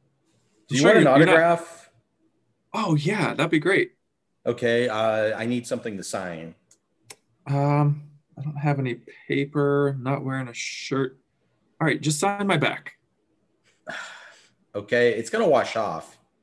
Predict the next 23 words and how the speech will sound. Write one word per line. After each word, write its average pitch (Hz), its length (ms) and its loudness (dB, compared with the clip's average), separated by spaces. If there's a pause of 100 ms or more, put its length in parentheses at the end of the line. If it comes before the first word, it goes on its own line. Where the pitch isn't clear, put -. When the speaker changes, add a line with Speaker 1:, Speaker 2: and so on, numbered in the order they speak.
(340)
Speaker 2:
No, 190 180 2
no, 180 140 0
no. 151 220 2
I 127 140 0
just 147 200 -2
won't 147 180 -2
wash 139 260 -2
that 110 140 -2
spot. - 300 -10 (1500)
Speaker 1:
All 104 120 -10
right, 107 300 -2
turn 107 200 -6
around 123 320 -2
then. 95 300 -6 (920)
Speaker 2:
Okay, 147 280 0
okay. 127 260 -6 (360)
Speaker 1:
Wow, 135 300 6
Speaker 2:
Wait, 165 120 6
Speaker 1:
you - 40 -2
Speaker 2:
no, 185 100 6
Speaker 1:
really 196 120 6
Speaker 2:
not - 80 4
Speaker 1:
have - 80 2